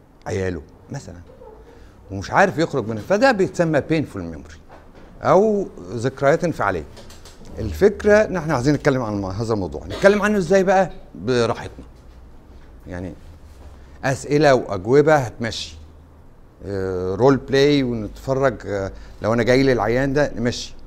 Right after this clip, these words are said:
نسيبنا من ده ونشتغل على البينفول ميموري بتاعتنا إحنا، ماشي. ففيل فري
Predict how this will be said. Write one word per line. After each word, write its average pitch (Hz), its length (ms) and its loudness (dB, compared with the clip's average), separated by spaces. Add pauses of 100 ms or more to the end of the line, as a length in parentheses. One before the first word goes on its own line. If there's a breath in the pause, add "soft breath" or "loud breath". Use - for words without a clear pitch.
(520 soft breath)
نسيبنا 147 480 0
من 160 200 2
ده 143 100 4
ونشتغل 151 520 2
على 127 180 4
البينفول 151 440 0
ميموري 151 320 4
بتاعتنا 156 440 0
إحنا، 160 260 -2 (680)
ماشي. 113 400 -4 (320)
ففيل 107 880 -4
فري 175 420 -2